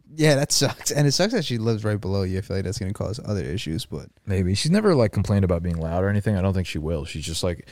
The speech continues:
Speaker 2: it's just frustrating 'cause the maintenance guy and her both don't speak a lick of English, so it's, like, impossible to communicate. Even if I want something simple done where I'm like, "Can you just tell me what I need to do?" It's like, we can't, there's no communication there because, like, we literally physically can't
Speaker 1: I have an
Speaker 2: communicate.
Speaker 1: employee that speaks, uh, Mandarin or Cantonese, so we could get it done.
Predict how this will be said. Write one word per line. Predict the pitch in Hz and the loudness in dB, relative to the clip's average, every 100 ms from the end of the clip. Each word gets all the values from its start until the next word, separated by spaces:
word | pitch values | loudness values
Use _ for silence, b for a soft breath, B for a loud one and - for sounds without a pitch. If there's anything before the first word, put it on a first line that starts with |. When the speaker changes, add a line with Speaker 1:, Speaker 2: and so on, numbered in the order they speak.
| B - | B -6
Speaker 2:
it's | 113 | -2
just | 135 - | 0 2
frustrating | 131 - 113 101 | 2 2 -2 0
'cause | 92 | 0
the | |
maintenance | 95 104 98 | 2 2 2
guy | 98 90 | 2 2
and | 92 92 | 0 0
her | 90 | 0
both | 80 92 90 | 0 -2 -2
don't | 90 | -4
speak | 90 92 | -2 -2
a | 80 | -2
lick | 90 90 | -4 -4
of | |
English, | 87 101 113 - | -2 0 0 -2
so | 87 | -2
it's, | 87 | -2
like, | 85 - b b | -6 -10 b b
impossible | 101 - 98 - 92 | -6 -2 -2 -2 -6
to | |
communicate. | - 92 92 - 76 - | -4 -2 -2 -4 -10 -2
Even | 123 135 | 0 2
if | 135 | 2
I | |
want | 120 120 | 2 2
something | 127 101 | 0 -2
simple | 113 98 | -2 -2
done | 85 98 120 | 0 0 2
where | 110 | 2
I'm | 101 | 2
like, | 98 | 0
"Can | - 107 | 0 0
you | 104 | 0
just | 101 | -2
tell | - 98 | -2 0
me | |
what | 95 95 | 2 0
I | 87 104 | 0 -2
need | 117 | -2
to | 117 | 0
do?" | 131 143 | 2 2
It's | 110 | 0
like, | 92 - - | -4 -4 -12
we | 104 | -10
can't, | - 107 95 B B | -2 -2 -2 B B
there's | 110 | 0
no | 110 | 0
communication | - 104 87 101 - | 2 0 0 -2 -2
there | 87 80 | -4 -6
because, | 82 85 - - b b b | -4 -6 -6 -12 b b b
like, | 85 82 | -6 -2
we | |
literally | 90 90 82 - _ | 0 0 -2 -8 _
physically | - 85 95 | -6 -4 -4
can't | - 92 | -4 0
Speaker 1:
I | 139 | 2
have | |
an | 180 | 4
Speaker 2:
communicate. | 139 | 4
Speaker 1:
employee | - 131 117 | 4 4 4
that | 110 | 0
speaks, | - - 110 117 - | -4 -2 -4 -2 -6
uh, | 117 110 | -2 0
Mandarin | 107 107 110 110 110 107 | 2 2 2 0 0 -2
or | 107 | -4
Cantonese, | - 110 110 110 107 107 | -4 -4 0 0 0 0
so | - 101 | -4 -6
we | 139 120 | -6 -10
could | 131 | -10
get | 113 | -18
it | - | -20
done. | - - | -18 -16